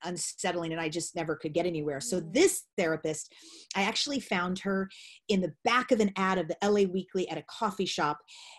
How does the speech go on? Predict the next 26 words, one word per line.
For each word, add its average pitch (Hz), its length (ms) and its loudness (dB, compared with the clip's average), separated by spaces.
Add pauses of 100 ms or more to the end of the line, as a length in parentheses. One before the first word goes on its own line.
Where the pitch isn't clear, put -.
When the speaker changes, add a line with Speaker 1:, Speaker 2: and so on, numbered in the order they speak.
(140)
Speaker 1:
Um, 160 400 -2 (420)
and 175 480 0
it 190 100 4
was 175 120 -2
a 175 80 0
little 247 320 0
teeny 240 420 4
tiny 208 360 2
ad 175 280 2 (280)
that 175 220 -2
said, 190 380 0 (180)
uh, 165 380 -6
she - 160 -2
was 175 140 -2
gonna 170 100 -2
be 170 80 -4
speaking 247 380 -2
in 185 60 0
the - 60 2
basement 220 460 2
of 160 80 0
a 156 160 0
bookstore, 160 580 -2 (380)
uh, 165 300 0
Borders 202 340 8
bookstore 160 640 -4